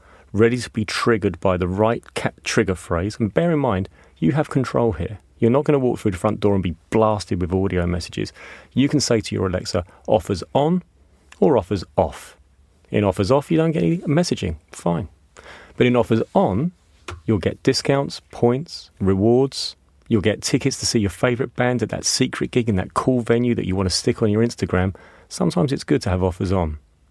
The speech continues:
Um, and so I think we'll get your video seen, we'll get your sound messages poised, ready to be heard when the right trigger words are said. So if I say, "Add blades to basket" when I'm in the bathroom,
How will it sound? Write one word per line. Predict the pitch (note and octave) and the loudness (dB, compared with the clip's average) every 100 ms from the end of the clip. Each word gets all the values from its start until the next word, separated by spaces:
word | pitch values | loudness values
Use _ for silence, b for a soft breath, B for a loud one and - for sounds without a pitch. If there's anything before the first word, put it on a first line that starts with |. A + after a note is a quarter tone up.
| _ B B B B | _ B B B B
Um, | A#2 A#2 B2 A#2+ A2 B B B - | 2 4 4 2 -2 B B B -2
and | B2 A#2+ | 0 2
so | B2+ | 4
I | C#3+ | 4
think | - A#2 | 2 0
we'll | G#2+ | 0
get | F#2+ G#2 | 0 0
your | F2+ | 2
video | D3+ B2+ | 2 2
seen, | - - A2+ D3 - - | 2 0 0 -2 -6 -4
we'll | F#2+ | -2
get | G2+ | -2
your | F#2+ | -2
sound | - C#3 D3 | 0 2 2
messages | B2 - G#2+ | 0 -2 -4
poised, | - - A#2 A2+ G2 | -4 0 2 2 2
ready | G#2+ | 0
to | F2+ | 0
be | G2 | -2
heard | F2+ G#2 G2+ G2+ | -2 0 -2 0
when | G2+ | -2
the | G2 | 0
right | F#2 F#2 | 0 -2
trigger | - - B2 A#2 | -2 0 2 2
words | F#2 E2+ D#2+ | 2 0 0
are | E2+ | -4
said. | - F#2 F#2+ | -2 -2 0
So | F#2+ | 0
if | F2+ | 2
I | G2+ | 0
say, | - G2 - G#2+ | 0 -4 -2 -4
"Add | G2+ - | -4 -2
blades | G#2 G2+ F#2+ F2 - | 0 2 2 -2 -6
to | F2+ | 0
basket" | G2+ A2 - - | 2 2 -2 -4
when | F2+ | -2
I'm | F2+ | 0
in | E2+ | 0
the | E2 | 0
bathroom, | G#2 B2+ B2+ - G2 | 2 0 0 -4 -4